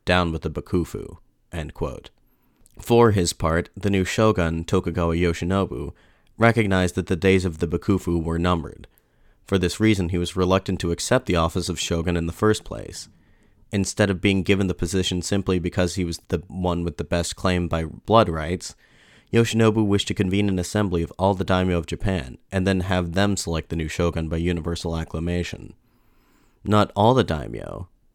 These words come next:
namely those of Choshu and Satsuma, were privy to Yoshinobu's plan, and so these plans for a grand assembly were scrapped. Yoshinobu expected that his posture of uncertainty as to whether or not to accept the position of shogun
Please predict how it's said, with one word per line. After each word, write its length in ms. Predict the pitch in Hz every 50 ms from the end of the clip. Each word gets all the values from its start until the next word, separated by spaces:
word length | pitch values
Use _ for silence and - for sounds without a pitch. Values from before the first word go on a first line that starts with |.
| _ _ _
namely 460 | - 101 98 95 95 92 92 87 87
those 240 | 87 90 87 85 80
of 80 | -
Choshu 400 | - - 90 85 82 - 82 85
and 120 | 82 80 -
Satsuma, 640 | - 73 - - - 110 107 87 55 50 - - - - _ _ _ _ _ _
were 160 | - 110 123
privy 340 | 120 - - 139 123 107 92
to 120 | 85 - 87
Yoshinobu's 600 | 90 87 87 85 95 87 82 80 76 82 82 -
plan, 480 | - - 104 101 76 62 - - - - _ _ _ _ _ _ -
and 140 | 95 92 -
so 180 | - 98 95
these 220 | 87 95 92 - -
plans 320 | - 107 98 90 90 -
for 200 | - - 87 85
a 60 | 85
grand 260 | 76 90 92 90 85
assembly 440 | 82 - - 107 101 98 82 82 80
were 120 | 76 - -
scrapped. 560 | - - - 87 80 67 67 - - - - - _ _ _ _ _ _ _ _ _ _ - _ _ _
Yoshinobu 600 | - 117 139 131 113 117 117 113 110 117 113 104 92
expected 480 | 87 - - - 107 101 - 101 90
that 140 | 82 87 80
his 140 | 92 90 -
posture 460 | - - - 107 107 104 - - 90
of 100 | 87 85
uncertainty 600 | 90 85 85 - - 107 104 92 87 80 - 82 82
as 160 | 80 78 -
to 140 | - 98 85
whether 280 | 87 92 85 87 85
or 60 | 85
not 180 | 85 87 82 80
to 120 | - 85 85
accept 380 | 80 - - 95 85 - -
the 80 | 90 85
position 420 | - 87 85 90 90 87 - 82
of 140 | 80 80 -
shogun 500 | - 104 104 98 92 87 80 78 82 87